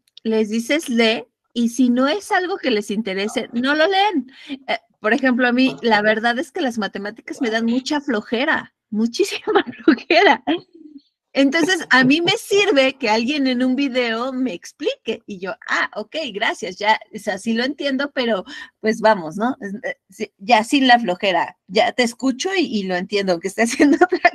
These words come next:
cosa". Y esto lo comento porque hay infinidad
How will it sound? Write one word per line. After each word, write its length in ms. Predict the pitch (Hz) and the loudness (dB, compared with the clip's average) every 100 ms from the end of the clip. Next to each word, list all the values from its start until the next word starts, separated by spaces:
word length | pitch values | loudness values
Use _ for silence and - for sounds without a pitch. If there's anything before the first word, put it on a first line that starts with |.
| - | -2
cosa". 400 | - 311 - 277 - _ _ _ _ _ - - 403 302 - 214 - _ _ _ _ _ _ _ - - - - _ | -2 -2 0 -6 -6 _ _ _ _ _ 2 4 4 2 -6 -16 -18 _ _ _ _ _ _ _ -20 -20 -20 -20 _
Y 260 | 277 269 - | 4 4 4
esto 320 | 277 285 - 320 | 2 4 2 0
lo 120 | 320 | 0
comento 340 | 320 311 294 277 | -2 -2 -4 -4
porque 280 | 269 254 | -4 -2
hay 180 | 262 262 - | -2 0 0
infinidad 880 | 277 262 262 247 254 233 254 269 | 0 0 0 2 2 2 4 2